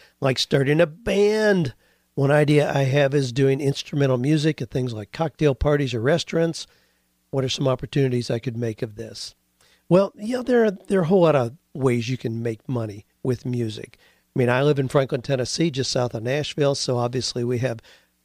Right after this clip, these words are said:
thousands of people who come here who wanna be musicians. And there are very, very talented musicians who end up living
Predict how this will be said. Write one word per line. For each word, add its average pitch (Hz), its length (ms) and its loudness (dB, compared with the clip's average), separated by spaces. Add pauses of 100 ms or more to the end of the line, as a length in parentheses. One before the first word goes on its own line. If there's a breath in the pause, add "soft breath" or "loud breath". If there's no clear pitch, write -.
(240)
thousands 226 800 0
of 127 80 -4
people 139 360 0
who 135 140 2
come 151 340 -2
here 135 340 2 (300 soft breath)
who 139 440 2 (200)
wanna 123 240 -2
be 135 140 -2
musicians. 120 720 -4
And 226 140 0
there 226 120 2
are 196 40 6
very, 175 440 2
very 165 240 2
talented 240 480 -6
musicians 151 540 -4
who 143 100 -4
end 139 120 -2
up 131 140 -2
living 131 300 -2